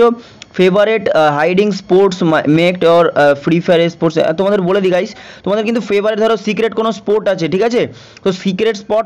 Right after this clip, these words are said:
তোমাদের কিন্তু এখানে, আহ, মানে ইয়ে করতে হবে। ধরো, ধরো তুমি কোথাও,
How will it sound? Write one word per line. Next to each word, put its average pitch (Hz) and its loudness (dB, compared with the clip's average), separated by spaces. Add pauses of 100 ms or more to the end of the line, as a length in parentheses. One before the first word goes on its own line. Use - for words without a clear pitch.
তোমাদের 208 -2
কিন্তু 202 -2
এখানে, 208 0 (340)
আহ, 143 -2 (380)
মানে 165 -2
ইয়ে 196 -2
করতে 135 -4
হবে। 117 -2
ধরো, 175 0 (120)
ধরো 156 0
তুমি 175 -2
কোথাও, 175 0